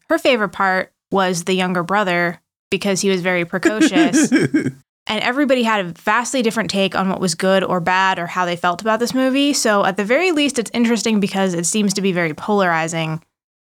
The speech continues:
Speaker 1: But yeah, so
Speaker 2: Yeah,
Speaker 1: she
Speaker 2: that's
Speaker 1: really
Speaker 2: true.
Speaker 1: liked the little kid.
Speaker 2: She li-, she
Speaker 1: We
Speaker 2: loved
Speaker 1: did
Speaker 2: little kid.
Speaker 1: not.
Speaker 2: Not a fan. I don't remember seeing that kid in any of the, like, the many trailers I've seen.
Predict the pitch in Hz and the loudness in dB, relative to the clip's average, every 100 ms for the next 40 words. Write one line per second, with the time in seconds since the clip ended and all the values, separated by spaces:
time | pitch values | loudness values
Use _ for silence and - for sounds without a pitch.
0 | _ 233 220 202 175 220 208 175 175 277 | _ -2 0 0 -2 -2 2 2 2 2
1 | 269 339 285 139 226 214 196 285 277 269 | 2 2 2 0 0 -2 -2 0 2 0
2 | 277 127 113 113 - 156 117 123 120 214 | 0 0 0 0 -2 0 2 2 2 0
3 | 208 214 240 277 294 - - _ _ - | 0 2 2 2 0 -4 -10 _ _ 0
4 | 104 104 - 104 95 92 95 - - - | 2 0 -2 -2 0 0 -2 -6 -20 -6
5 | 107 120 110 110 104 - 117 104 - 110 | -4 0 2 2 0 0 0 0 0 -2
6 | 110 104 98 98 101 92 95 95 - 95 | 0 -2 -2 0 0 -2 -2 -4 -4 -2
7 | 98 95 101 95 95 95 107 117 123 - | 0 0 0 -2 -2 -2 -2 -2 -2 0
8 | 170 196 | 0 0